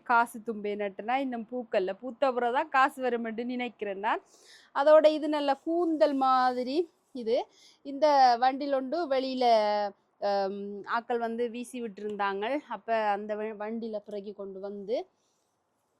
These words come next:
ஃப்ரீயா இதெல்லாம் அழகா டெக்கரேட் பண்ணி வச்சிருக்கிறேன் நான், எனக்கு பிடிச்ச மாதிரி. உள்ள இருந்த மரங்கள் எல்லாம் கொஞ்சம் செத்து போயிட்டுது, அதோட காலம் முடிஞ்சுது, அது முடிஞ்சுது.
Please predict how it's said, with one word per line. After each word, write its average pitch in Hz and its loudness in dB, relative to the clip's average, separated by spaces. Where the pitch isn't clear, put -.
ஃப்ரீயா 226 -4
இதெல்லாம் 220 -4
அழகா 220 -6
டெக்கரேட் 214 -8
பண்ணி 202 -10
வச்சிருக்கிறேன் 185 -10
நான், 175 -12
எனக்கு 180 -12
பிடிச்ச 185 -18
மாதிரி. 175 -14
உள்ள 233 -8
இருந்த 214 -6
மரங்கள் 196 -8
எல்லாம் 208 -8
கொஞ்சம் 208 -10
செத்து 196 -14
போயிட்டுது, 185 -10
அதோட 196 -6
காலம் 220 0
முடிஞ்சுது, 196 -6
அது 233 -6
முடிஞ்சுது. 220 -8